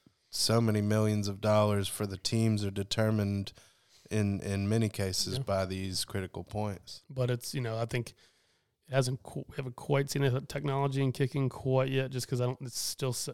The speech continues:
Speaker 2: it's still very specialized to the sport where, like, golf's recreational. So you got guys like me who, I just played Pinehurst all last week,
Speaker 1: Mm-hmm.
Speaker 2: and it would've been awesome to get into a simulator and just see, like,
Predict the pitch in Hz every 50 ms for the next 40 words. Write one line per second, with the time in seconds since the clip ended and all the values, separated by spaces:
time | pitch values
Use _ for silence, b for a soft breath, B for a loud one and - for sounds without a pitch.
0 | - - 131 - - - 160 156 139 127 131 127 123 117 - - 123 120 - 131
1 | 127 123 120 117 117 110 - - - b b b b _ - 156 143 131 123 -
2 | - - 131 127 131 135 - 123 120 117 117 117 113 - - - _ _ _ _
3 | _ _ _ _ _ _ - 139 123 117 - - 135 120 113 - 123 120 120 120
4 | - - 120 113 113 110 - 123 120 117 117 - b b b b b b b b
5 | b b b b b b 147 139 139 120 123 123 123 120 120 120 120 120 120 117
6 | 120 127 131 127 120 120 120 - 127 123 123 123 - - 127 117 113 - 123 123
7 | 127 120 120 113 - - 123 117 117 117 113 110 - - 147 143 131 127 - 107
8 | 104 98 120 120 120 120 117 - _ _ _ _ _ _ _ _ _ _ _ _
9 | _ _ _ - - 139 131 123 120 117 113 123 139 - 135 120 113 120 117 113
10 | 117 113 - - 123 120 120 117 120 120 120 117 117 113 117 113 - - - -
11 | 127 123 120 117 117 113 113 113